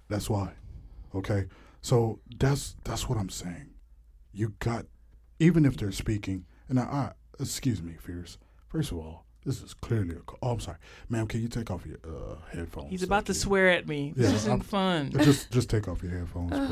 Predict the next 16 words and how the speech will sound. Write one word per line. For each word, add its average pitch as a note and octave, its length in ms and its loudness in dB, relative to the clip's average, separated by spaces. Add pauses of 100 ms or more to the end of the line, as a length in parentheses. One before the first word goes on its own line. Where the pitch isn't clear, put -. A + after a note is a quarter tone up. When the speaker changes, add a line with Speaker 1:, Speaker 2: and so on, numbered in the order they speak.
(100)
Speaker 1:
please. F2+ 120 -4
Speaker 3:
uh, C4 40 2 (220)
Speaker 1:
Um, F2 360 -4 (280)
Speaker 3:
oh C4 40 -14
my B3+ 60 -14
Speaker 1:
appreciate - 400 -2
it. - 80 -6
Speaker 3:
gosh, - 260 -10
I've G#2+ 140 -6
never C3 180 -2
Speaker 2:
Audience F#3+ 440 2
at F#3 80 0
home, F#3 320 4
please G3+ 500 2
turn F#3+ 240 0
away. F3+ 460 0